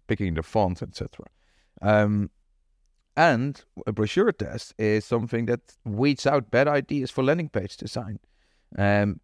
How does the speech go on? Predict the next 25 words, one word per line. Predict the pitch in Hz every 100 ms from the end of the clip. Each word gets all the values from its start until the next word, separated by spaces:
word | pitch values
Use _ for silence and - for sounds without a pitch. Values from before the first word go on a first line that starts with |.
| _ _ _ _ _ _ _ _ -
and | 143 156
for | - 98
me, | 92 123 190
brochures | 170 - 143 113
force | - 113 113 -
you | 110 -
that | 82 110
it, | - _ - -
that | -
you | 135
don't | 131 147
need | 139
to | -
be | 110 107
pretty. | - 113 - - -
In | 101
the | 98
article, | 120 131 123
you | 113
can | 98
see | - 127 139
it, | 147
but | 90
it's | 90
just | - 135 -